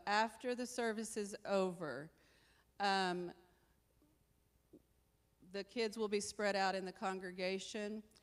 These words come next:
and you will have an opportunity to, um, bring your pocket change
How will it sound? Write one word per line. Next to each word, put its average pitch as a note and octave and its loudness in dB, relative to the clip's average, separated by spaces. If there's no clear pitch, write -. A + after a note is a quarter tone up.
and G3+ -2
you G3+ -4
will G3+ 0
have G3 0
an F#3 -4
opportunity G3 0
to, F3 -2
um, E3 -2
bring G3+ 2
your F#3 -2
pocket G3 -2
change G3+ -4